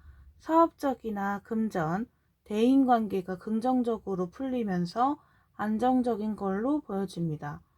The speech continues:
불필요한 건 생각하지 마시고 예전에 계획했던 것을 지금 실행하시길 바랍니다. 감사합니다. 일 번 리딩이었습니다.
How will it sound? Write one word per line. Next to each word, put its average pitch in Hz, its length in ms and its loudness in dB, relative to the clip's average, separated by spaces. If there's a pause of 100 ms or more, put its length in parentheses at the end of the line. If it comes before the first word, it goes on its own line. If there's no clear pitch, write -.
(400)
불필요한 285 800 2
건 262 240 2
생각하지 277 640 -2
마시고 185 800 -2 (340)
예전에 214 440 0
계획했던 254 760 -2
것을 202 520 -2
지금 190 480 -4
실행하시길 277 880 -2
바랍니다. 160 760 -4 (540)
감사합니다. 233 1000 2
일 294 200 -2
번 311 260 2
리딩이었습니다. 185 1300 -4